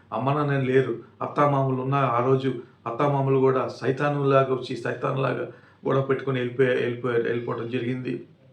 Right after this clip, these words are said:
కానీ మా, మా పరిస్థితి నిజంగా దేవుడికి తెలుసు. ఆహ్, మా పక్కన ఉన్న విశ్వాసకి తెలుసు. మా భార్య, నా, నా విశ్వనాథం, వాళ్ళిద్దరూ ఇంట్లో మరి మొత్తం ఒకతే మాకు వండి పెట్టడం, సహాయం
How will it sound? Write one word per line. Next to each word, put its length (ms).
కానీ 180
మా, 280
మా 80
పరిస్థితి 540
నిజంగా 380
దేవుడికి 400
తెలుసు. 500
ఆహ్, 100
మా 120
పక్కన 300
ఉన్న 120
విశ్వాసకి 500
తెలుసు. 460
మా 120
భార్య, 360
నా, 640
నా 120
విశ్వనాథం, 560
వాళ్ళిద్దరూ 540
ఇంట్లో 580
మరి 140
మొత్తం 380
ఒకతే 340
మాకు 240
వండి 160
పెట్టడం, 420
సహాయం 240